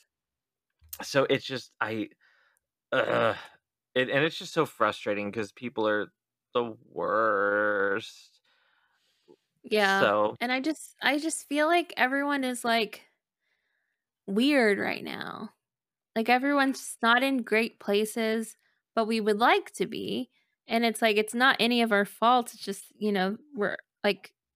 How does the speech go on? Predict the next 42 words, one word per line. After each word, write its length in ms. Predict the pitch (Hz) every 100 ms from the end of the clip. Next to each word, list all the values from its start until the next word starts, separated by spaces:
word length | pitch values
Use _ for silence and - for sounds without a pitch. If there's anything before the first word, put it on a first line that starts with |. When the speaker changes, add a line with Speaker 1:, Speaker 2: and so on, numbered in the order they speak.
| _ _ -
Speaker 2:
cooped 320 | 240 214 214
up. 260 | 208 214
We 100 | 202
don't 180 | 196 208
have 200 | 214 208
jobs. 600 | - 202 196 196 202 202 196
We're, 320 | 190 185 -
we 120 | 208
can't 280 | - 226 220
see 120 | 233
our 80 | 202
friends. 540 | - 196 196 202 208 - - - _
So 140 | 262
everyone's 440 | 302 427 415 381 -
just 140 | 302
a 80 | 233
little 260 | 233 269 277
bit 280 | 269 202
broken 500 | - 202 208 214 269
in 160 | 285 294
some 260 | 302 294 294
ways. 380 | 311 320 311 247
And 120 | 240
so 160 | 233 220
then, 260 | 220 226
like, 220 | 220 208 _ _ _ _ _
add 260 | 202 214 214
in, 240 | 208 208
like, 200 | 208 202
trying 420 | - 214 196 208 208
to 60 |
meet 440 | 196 196 196 202 - -
a 120 | 208
new 220 | 208 202 196
person 520 | - 202 202 220 202
a 60 |
day, 540 | 190 190 185 214 220 - -
and 160 | 202 196
we're 140 | 202
just 200 | 196 - 185
all, 240 | 202 208
like, 460 | 196 190 - -